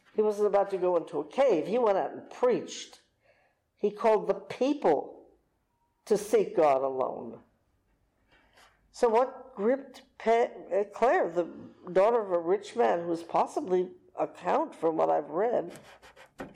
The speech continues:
Was she just moved by Francis' eloquence enough to let him dress her in a rough gown and cut her hair? And then do the same with her sister Agnes when she came along not long after that?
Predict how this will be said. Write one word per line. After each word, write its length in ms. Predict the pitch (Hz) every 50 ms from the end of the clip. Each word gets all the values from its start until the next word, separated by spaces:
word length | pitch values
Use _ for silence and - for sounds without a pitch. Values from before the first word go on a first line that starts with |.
| - - - - - - - _ _ _ _ _ _
Was 140 | 208 214 208
she 100 | 247 226
just 240 | 175 208 233 226 220
moved 380 | 196 190 196 208 220 214 220
by 100 | 196 190
Francis' 500 | 185 185 185 185 180 180 175 208 185 165
eloquence 540 | 170 147 156 160 190 190 - 196 196 190 -
enough 320 | 196 175 170 170 190 185 -
to 100 | 180 170
let 200 | 156 156 156 156
him 220 | 185 185 165 151
dress 340 | - - 147 160 170 - -
her 180 | 196 196 190
in 120 | 165 143 147
a 120 | 135 123
rough 460 | - - 151 156 160 156 - - - - _ _ - - - - _ _ _ _ -
gown 320 | 190 180 170 180 196 185
and 160 | 156 143 -
cut 180 | - - 165 151
her 140 | 160 160 160
hair? 480 | - 160 160 151 156 175 247 - - - - - _ _ _ _ _ _ _ _ _ _ _ _ _ _ _ _ _ _ _ _ _
And 180 | - 226 233 240
then 180 | 254 254 240
do 140 | - 262 262
the 120 | 226 233 233
same 520 | 240 - - 247 254 262 262 285 285 254
with 160 | 240 233 233
her 180 | - - 214 190
sister 560 | 190 - - 240 233 233 - - 202 180 - -
Agnes 580 | 175 175 175 180 202 214 220 233 240 254 247 -
when 160 | 196 180 170
she 240 | - - - 208 202
came 300 | 208 - 214 208 202 202
along 420 | 202 196 190 190 196 214 208 190
not 260 | 165 165 180 185 -
long 280 | 180 185 196 202 202 196
after 340 | 190 196 202 202 - - 208
that? 380 | 196 202 220 240 254 - -